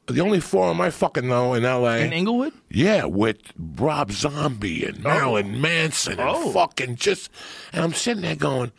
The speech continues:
Speaker 1: "Seventy years old, and he's doing New Year's Eve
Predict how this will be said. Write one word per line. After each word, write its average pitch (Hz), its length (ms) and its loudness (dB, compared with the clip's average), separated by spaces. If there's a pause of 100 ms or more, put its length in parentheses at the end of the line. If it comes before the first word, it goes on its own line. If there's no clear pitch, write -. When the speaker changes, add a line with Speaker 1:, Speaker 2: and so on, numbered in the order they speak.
(280)
Speaker 1:
"Seventy 190 600 0
years 143 440 2
old, 90 460 -4
and 82 80 -10
he's 92 180 -6
doing 92 560 -4
New 147 140 4
Year's 175 480 0
Eve 90 560 -2